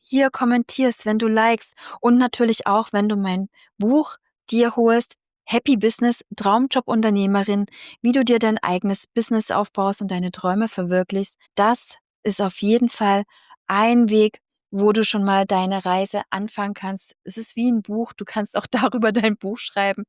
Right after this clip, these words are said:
Wenn du mein Buch gelesen hast, weißt du, wie du vielleicht dein eigenes, ja, Buchschreib-, deinen eigenen Buchschreibprozess aufbauen kannst, ja. Es ist immer,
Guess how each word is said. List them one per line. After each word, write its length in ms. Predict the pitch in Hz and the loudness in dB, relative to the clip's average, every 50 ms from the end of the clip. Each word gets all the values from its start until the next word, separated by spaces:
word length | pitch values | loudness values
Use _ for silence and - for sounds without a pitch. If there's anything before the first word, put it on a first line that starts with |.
| - - - - - _ | -16 -18 -20 -20 -10 _
Wenn 120 | 208 202 | -6 -4
du 80 | 202 208 | -4 -4
mein 240 | 202 202 196 196 185 | -4 -4 -4 -4 -6
Buch 240 | - 208 214 - _ | -8 -12 -12 -10 _
gelesen 440 | - 202 180 180 185 190 - 202 196 | -10 -6 -4 -4 -4 -6 -8 -8 -8
hast, 280 | 196 196 - - - | -8 -8 -8 -10 -6
weißt 320 | 180 180 180 190 214 - - | -4 -4 -4 -4 -6 -8 -12
du, 100 | 202 196 - _ _ _ _ | -12 -12 -12 _ _ _ _
wie 120 | - 190 180 | -12 -10 -10
du 100 | 185 180 | -10 -10
vielleicht 340 | - 165 160 165 180 - | -8 -6 -6 -6 -6 -6
dein 160 | - 185 180 - | -8 -8 -6 -6
eigenes, 440 | - 165 165 - 185 185 190 - - _ _ _ _ _ _ _ _ | -8 -8 -8 -8 -10 -10 -10 -12 -18 _ _ _ _ _ _ _ _
ja, 240 | - 196 190 170 160 _ _ | -10 -10 -10 -10 -12 _ _
Buchschreib-, 520 | - 190 185 - - - - 190 185 185 - _ _ _ _ _ _ | -12 -12 -10 -10 -12 -8 -6 -6 -6 -6 -8 _ _ _ _ _ _
deinen 180 | - 175 180 | -4 -4 -2
eigenen 320 | - - 170 175 - 185 185 - - | -2 -4 -6 -4 -6 -8 -10 -10 -12
Buchschreibprozess 840 | - 196 - - - - 185 - - _ - - - - 190 - - | -14 -14 -14 -10 -8 -8 -8 -8 -10 _ -16 -14 -10 -10 -10 -10 -6
aufbauen 580 | - - 180 180 - _ - 185 185 185 190 - | -4 -4 -4 -4 -8 _ -10 -10 -10 -10 -12 -14
kannst, 540 | - - 226 226 220 185 170 - - - | -10 -8 -6 -6 -6 -6 -10 -12 -16 -14
ja. 220 | 175 160 165 180 196 208 - _ _ _ | -14 -12 -12 -12 -14 -16 -18 _ _ _
Es 140 | 202 - | -16 -14
ist 180 | - 196 - - | -14 -16 -14 -10
immer, 360 | - 214 214 214 220 214 214 | -8 -4 -2 -2 -2 -2 -4